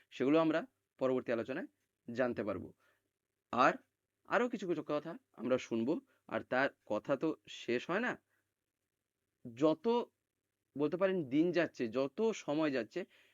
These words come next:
তার কথা, তার ইয়ে আরও বেশি আকারে কিন্তু বেরিয়ে যাচ্ছে, আরও বেশি আকারে কিন্তু স্প্রেড হয়ে যাচ্ছে,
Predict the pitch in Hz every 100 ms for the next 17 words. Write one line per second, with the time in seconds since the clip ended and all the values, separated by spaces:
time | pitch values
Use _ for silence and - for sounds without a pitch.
0 | _ - 131 202 _ _ _ - 127 -
1 | 175 117 - _ _ _ - 151 156 160
2 | 175 - _ - 120 151 185 147 127 120
3 | 170 165 170 160 156 147 110 117 117 113
4 | 104 - - - _ _ 107 139 147 123
5 | 123 180 175 175 170 - - 151 165 139
6 | 131 107 101 -